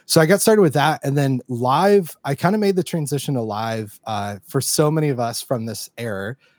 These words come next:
was the Illuminate Crowder C D, which had Reason, and it had the, the, the Reason files from Illuminate from that record.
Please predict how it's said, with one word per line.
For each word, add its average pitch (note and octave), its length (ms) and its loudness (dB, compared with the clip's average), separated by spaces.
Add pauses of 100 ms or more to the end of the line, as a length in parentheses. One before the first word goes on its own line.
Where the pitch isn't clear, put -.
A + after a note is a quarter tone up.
(160)
was A2 340 -4
the A#2 120 -4
Illuminate G#2+ 600 -4
Crowder G2+ 380 -6
C G2 220 -10
D, F#2+ 340 -14
which G#2 340 -14
had A2 220 -8
Reason, A2 560 -4
and G#2 100 -10
it G2 100 -10
had G#2 320 -8
the, G2 460 -8
the, G2 280 -8
the G#2+ 100 -10
Reason G#2+ 380 -6
files F#2+ 460 -6
from G2 460 -8
Illuminate G2 520 -6
from G2+ 120 -10
that F#2+ 180 -8
record. G2 380 -10